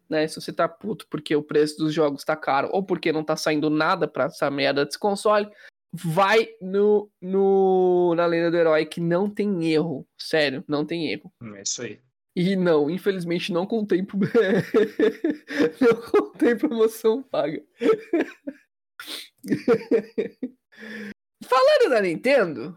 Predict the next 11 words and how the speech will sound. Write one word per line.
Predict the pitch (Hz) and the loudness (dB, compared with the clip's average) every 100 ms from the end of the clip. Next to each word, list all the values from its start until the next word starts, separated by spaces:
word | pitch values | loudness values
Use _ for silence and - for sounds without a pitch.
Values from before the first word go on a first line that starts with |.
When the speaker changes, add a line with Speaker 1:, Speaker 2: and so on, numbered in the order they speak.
| _ | _
Speaker 1:
você | - 403 | -2 0
tem | |
mais | 311 220 | 4 2
alguma | 208 175 151 | 2 2 2
coisa | - 175 - | 4 2 2
Speaker 2:
É. | |
Speaker 1:
pra | 156 | -2
falar | 160 160 151 | 0 2 2
da | 147 | 2
Nintendo, | 147 151 - 415 349 | -2 0 0 2 0
Carlos? | - 90 - - - | -2 -4 -4 -10 -16